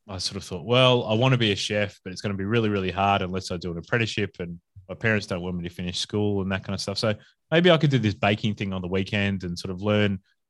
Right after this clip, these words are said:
elements of hospitality, 'cause I really love cooking. I like to bake, and, you know, I bake cakes and all that kind of stuff. And, um, and that's sort of how it just started. And then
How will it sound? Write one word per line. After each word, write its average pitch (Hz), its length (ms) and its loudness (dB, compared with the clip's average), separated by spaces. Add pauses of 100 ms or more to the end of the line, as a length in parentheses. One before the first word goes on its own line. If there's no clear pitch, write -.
elements 127 420 4
of 107 120 -8
hospitality, 110 560 2
'cause 98 160 -6
I 95 60 -2
really 107 340 2
love 101 180 0
cooking. 107 480 -4
I 117 100 -4
like 185 300 2
to 98 80 -4
bake, 120 340 0
and, 90 160 -8 (760)
you 117 80 -8
know, 110 220 2
I 98 60 4
bake 101 220 -2
cakes 104 340 -6
and 104 100 -6
all 101 80 -4
that 101 160 -4
kind 104 160 -8
of 98 60 -6
stuff. 107 400 -4
And, 95 240 -10 (600)
um, 107 580 0
and 117 180 -4
that's 156 180 0
sort 254 120 -2
of 127 80 -2
how 90 240 -2
it - 100 -14
just - 180 -4
started. 120 500 -2 (160)
And 113 200 0
then 131 460 2